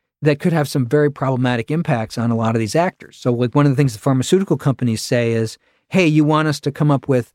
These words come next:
the next great cancer drug? If you squeeze us on price when we come up with one, that reduces our incentives to develop the next one." And hospitals say, "You want us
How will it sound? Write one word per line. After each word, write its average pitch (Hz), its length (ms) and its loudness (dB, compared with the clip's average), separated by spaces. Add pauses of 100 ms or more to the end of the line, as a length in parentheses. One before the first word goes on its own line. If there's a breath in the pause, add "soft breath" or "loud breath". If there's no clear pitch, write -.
(160 soft breath)
the 151 100 0
next 143 260 2
great 135 280 0
cancer 196 360 0
drug? 113 480 -4 (400)
If - 180 -2
you 147 80 2
squeeze 196 500 2
us 170 160 0
on 143 260 0
price 170 520 -2
when 139 200 2
we 139 100 2
come 151 200 0
up 240 180 0
with 151 200 0
one, 117 400 -8 (680)
that 160 180 0
reduces 156 440 0
our 143 120 2
incentives 135 720 -2
to - 80 -6
develop 135 300 0
the 170 80 0
next 262 300 -2
one." - 200 -14 (400)
And 139 180 -2
hospitals 165 580 0
say, 127 320 0
"You 143 160 2
want 143 440 0
us 117 460 -4